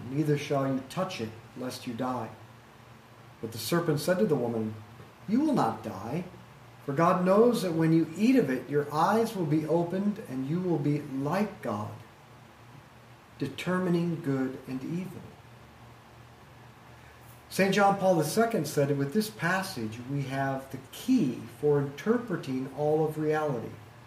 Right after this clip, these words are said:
And that interpretive key is this. The devil seeks to destroy the fatherhood of God by spreading a lie that sows doubt in his goodness. It is as if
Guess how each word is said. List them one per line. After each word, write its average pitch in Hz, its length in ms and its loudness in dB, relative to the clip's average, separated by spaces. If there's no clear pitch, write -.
And 127 120 -4
that 151 180 6
interpretive 156 920 0
key 220 320 0
is 110 180 -2
this. - 460 -4
The 147 80 6
devil 202 420 4
seeks 214 500 0
to 220 180 -2
destroy 160 840 -2
the 110 140 -2
fatherhood 160 580 0
of 156 160 -4
God 120 420 -2
by 127 140 -4
spreading 156 560 -2
a 127 100 -2
lie 120 540 -2
that 131 160 -6
sows 147 460 4
doubt 185 420 4
in 143 140 0
his 147 200 0
goodness. 123 760 -4
It 165 140 0
is - 260 4
as 165 260 -2
if 190 320 -6